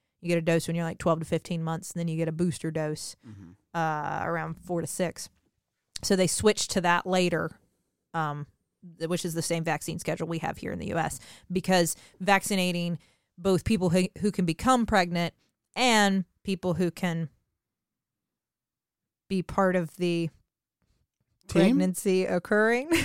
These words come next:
Speaker 1: <laughs>
Speaker 2: Part of the pregnancy occurring. Oh,
Speaker 1: Uh,
Speaker 2: stop
Speaker 1: part
Speaker 2: with
Speaker 1: of
Speaker 2: this,
Speaker 1: the
Speaker 2: the romantic talk, Barry White.
Speaker 1: What I'm saying is,
Speaker 2: Hey.
Speaker 1: whether you got <laughs>
Speaker 2: Tonight, I'd like to be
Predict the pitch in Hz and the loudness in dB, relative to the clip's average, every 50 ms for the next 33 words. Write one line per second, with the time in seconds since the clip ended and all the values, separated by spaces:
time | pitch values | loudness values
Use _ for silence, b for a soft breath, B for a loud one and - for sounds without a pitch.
0 | 226 196 214 - - - - - 143 139 160 196 220 170 131 127 120 - - 180 | 6 6 4 4 4 -2 -2 4 6 8 8 8 6 6 4 2 0 2 2 2
1 | 196 220 185 - - 147 120 104 - - 180 233 254 202 147 131 113 101 147 214 | 4 4 2 4 4 2 2 2 4 4 6 8 8 8 6 4 4 6 6 8
2 | 262 220 165 135 - - - 208 262 262 247 247 247 147 147 208 220 220 214 220 | 10 10 8 6 4 6 8 10 10 12 10 10 10 8 8 8 8 8 8 10
3 | 208 156 151 147 147 151 196 254 285 185 135 - - - 403 339 202 143 127 - | 8 8 8 6 6 6 6 6 6 4 2 2 2 4 6 8 8 8 6 2
4 | 120 120 151 151 143 143 135 139 151 170 214 294 330 330 - - 254 269 294 302 | 0 4 4 6 6 6 6 8 8 8 10 8 6 4 0 4 6 6 8 8
5 | 285 294 - - 320 320 320 320 302 277 269 254 254 247 220 - - _ _ _ | 6 4 4 4 4 6 6 4 4 4 6 6 4 4 0 -6 -12 _ _ _
6 | - 175 135 120 107 90 82 87 - - - - - - - 220 240 254 262 285 | 0 2 4 4 4 4 2 -4 -8 -10 -14 -18 -20 -12 2 6 6 8 8 8
7 | 294 294 285 254 233 262 233 240 - 170 185 202 208 208 196 175 - - _ - | 6 6 4 6 8 10 10 10 10 10 10 10 12 12 10 8 6 2 _ 0
8 | 135 139 147 156 160 151 120 - 120 113 117 107 101 92 87 82 | 4 6 8 8 8 8 6 2 0 2 2 2 2 2 -2 -4